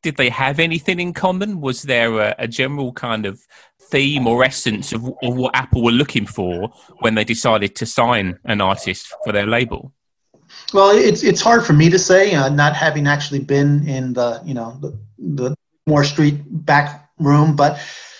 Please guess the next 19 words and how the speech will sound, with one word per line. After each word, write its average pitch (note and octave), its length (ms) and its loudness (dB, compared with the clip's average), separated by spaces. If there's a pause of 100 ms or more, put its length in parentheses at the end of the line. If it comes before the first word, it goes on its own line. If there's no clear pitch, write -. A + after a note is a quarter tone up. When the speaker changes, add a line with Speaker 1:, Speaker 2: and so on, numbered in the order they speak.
(180)
Speaker 2:
looking G3+ 400 2
at G3 300 2
it - 240 -4 (160)
retrospectively, E3+ 960 2
it E3+ 100 -2
seems A#3 300 0
like - 140 -4
they E3+ 140 4
were D3+ 480 2 (120)
not E3+ 360 -2
going D#3 360 0
too E3+ 180 -4
far D3 340 2
out C#3 280 0
there. G#2+ 360 -6
You B2+ 80 -10
know, A#2+ 160 -6
they C3 160 -8
were C3+ 320 -4